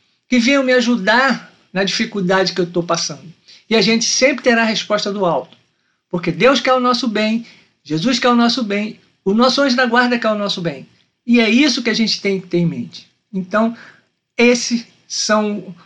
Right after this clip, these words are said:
os, o que a gente precisa pra, tá, pra ser paciente. Autoconhecimento, reforma íntima,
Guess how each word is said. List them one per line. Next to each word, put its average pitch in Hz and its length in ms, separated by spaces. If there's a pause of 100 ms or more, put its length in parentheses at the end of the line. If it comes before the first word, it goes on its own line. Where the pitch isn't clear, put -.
(100)
os, 185 460
o 170 460
que 180 60
a 180 40
gente 208 180
precisa 247 440
pra, 196 260
tá, - 180
pra 165 240
ser 175 200
paciente. 151 540 (380)
Autoconhecimento, 175 1040 (140)
reforma 202 520
íntima, 170 480